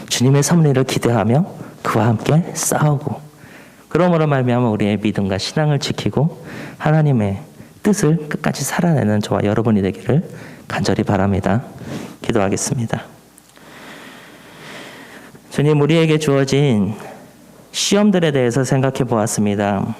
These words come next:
트라이얼이든 템테이션이든 우리의 마음을 고민하게 만들고 또 힘들게 하는 이러한 도전들 앞에서 우리의 마음을 잘 지켜낼 수 있게 하여 주시옵소서.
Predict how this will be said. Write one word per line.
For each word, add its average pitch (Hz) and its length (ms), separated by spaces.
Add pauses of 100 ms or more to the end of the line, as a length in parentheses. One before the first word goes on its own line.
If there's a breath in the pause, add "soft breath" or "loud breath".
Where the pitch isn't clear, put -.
(440 loud breath)
트라이얼이든 113 880 (480 loud breath)
템테이션이든 131 960 (960 loud breath)
우리의 147 300
마음을 120 560 (1080)
고민하게 135 460
만들고 117 600 (540)
또 143 160
힘들게 196 420
하는 151 280
이러한 123 340
도전들 117 400
앞에서 110 580 (880 loud breath)
우리의 143 240
마음을 131 240
잘 131 240
지켜낼 135 380
수 127 160
있게 113 160
하여 107 260
주시옵소서. 110 920